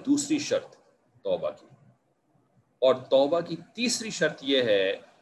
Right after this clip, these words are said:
کہ system کا حصہ بنے، کسی ایسے سسٹم کا کہ جہاں پر یہ گناہ سے بچ سکے،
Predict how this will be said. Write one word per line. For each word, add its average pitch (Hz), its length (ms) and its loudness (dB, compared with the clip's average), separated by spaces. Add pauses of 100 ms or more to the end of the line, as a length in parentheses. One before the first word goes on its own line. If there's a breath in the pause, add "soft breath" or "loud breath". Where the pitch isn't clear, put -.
(160)
کہ 156 120 6 (2250)
system - 640 0
کا 185 220 4
حصہ 165 320 4
بنے، 117 240 2 (2000)
کسی 165 240 -2 (120)
ایسے 185 360 4
سسٹم 185 560 0
کا 139 200 6 (500 loud breath)
کہ 165 120 2 (100)
جہاں 143 360 -2
پر 175 300 4
یہ 156 140 2 (180)
گناہ 139 320 -2
سے 190 200 -4 (220)
بچ - 220 2
سکے، 110 560 -2